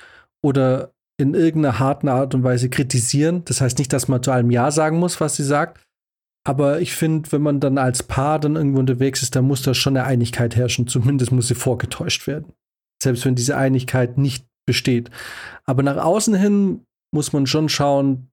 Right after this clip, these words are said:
dass man da hintereinander steht. Das sehe ich schon so.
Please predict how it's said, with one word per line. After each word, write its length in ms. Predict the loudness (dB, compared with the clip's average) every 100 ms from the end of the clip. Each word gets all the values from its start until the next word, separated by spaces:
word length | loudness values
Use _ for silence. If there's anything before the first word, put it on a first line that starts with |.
| -2
dass 220 | -2 0
man 160 | 0 2
da 600 | 2 2 2 0 -2 -10 _ _ _ _ _ _ _ -2
hintereinander 460 | 0 2 0 -2 -4
steht. 400 | -6 -8 -12 -20 _ _ _ _ _ -6
Das 80 |
sehe 120 | -2 -2
ich 120 | -2
schon 200 | -2 0
so. 260 | -2 -6